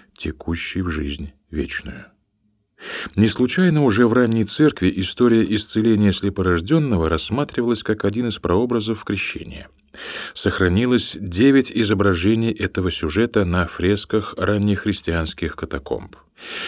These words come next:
Чтение данного отрывка из Евангелия от Иоанна входило в круг чтений, предшествовавших совершению таинства крещения над оглашёнными.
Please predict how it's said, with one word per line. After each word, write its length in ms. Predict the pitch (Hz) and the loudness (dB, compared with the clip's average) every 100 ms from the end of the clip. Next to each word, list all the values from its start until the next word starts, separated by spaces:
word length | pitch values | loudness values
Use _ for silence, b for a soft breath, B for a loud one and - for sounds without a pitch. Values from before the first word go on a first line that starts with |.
| B | B
Чтение 600 | - - - 139 107 87 | -12 -2 4 6 6 2
данного 460 | 80 95 95 90 90 | 2 2 2 2 0
отрывка 440 | 90 95 90 - | -2 -4 -4 -2
из 280 | 87 90 82 | -2 -2 -2
Евангелия 640 | 85 87 98 85 80 78 | -2 2 2 0 0 -2
от 180 | - - | -2 -6
Иоанна 480 | - 80 104 120 73 - B B B | -6 -4 -2 -4 -8 -10 B B B
входило 420 | - 104 139 139 | -2 2 4 2
в 80 | 123 | 2
круг 240 | - 110 | 0 0
чтений, 600 | - - 160 131 76 71 _ _ | -2 -2 0 0 -2 -8 _ _
предшествовавших 1000 | - 101 - 151 - 135 127 - 123 - | -2 -2 -2 -4 -2 -2 -2 -2 -4 -4
совершению 640 | - 101 87 - 123 123 101 | -6 -2 -2 -2 -2 -2 -4
таинства 500 | 101 104 87 - 80 | 0 0 -2 -4 -6
крещения 640 | 78 71 - 98 104 110 | -6 -8 -4 -2 0 0
над 280 | 80 80 - | 0 -4 -6
оглашёнными. 840 | 85 85 76 - - 80 85 - | -4 -2 -4 -6 -8 -12 -16 -20